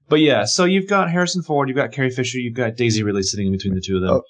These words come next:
Speaker 1: There's a
Speaker 2: should
Speaker 1: really interesting gesture, like you said, like she's got, Daisy Ridley's got the script open in front of her, and she's kinda leaning over, and it's like she's, you can tell from this, the gesture and the body language, she's listening to Carrie Fisher.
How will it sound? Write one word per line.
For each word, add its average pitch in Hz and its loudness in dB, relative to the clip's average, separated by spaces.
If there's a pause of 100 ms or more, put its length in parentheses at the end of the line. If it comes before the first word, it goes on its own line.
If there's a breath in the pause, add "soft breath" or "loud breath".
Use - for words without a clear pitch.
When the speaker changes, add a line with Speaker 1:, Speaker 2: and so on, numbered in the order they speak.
(120)
Speaker 1:
There's 156 4
a 214 6
Speaker 2:
should 180 8
Speaker 1:
really 190 4
interesting 160 0
gesture, 123 2
like 120 2
you 120 0
said, 131 2
like 117 -2
she's 123 -2
got, 147 0
Daisy 180 2
Ridley's 180 4
got 165 -2
the 139 -6
script 170 -4
open 147 0
in 143 -4
front 135 -4
of 120 -6
her, 120 0 (240 soft breath)
and 123 0
she's 127 0
kinda 165 2
leaning 151 0
over, 127 2
and 117 -2
it's 120 -2
like 143 2
she's, 147 0
you 180 0
can 190 2
tell 247 2
from 226 -4
this, 147 0
the 127 -16
gesture 135 0
and 123 -4
the 117 0
body 110 0
language, 104 -6 (200 soft breath)
she's 123 0
listening 101 -2
to 98 -6
Carrie 95 -4
Fisher. 90 -8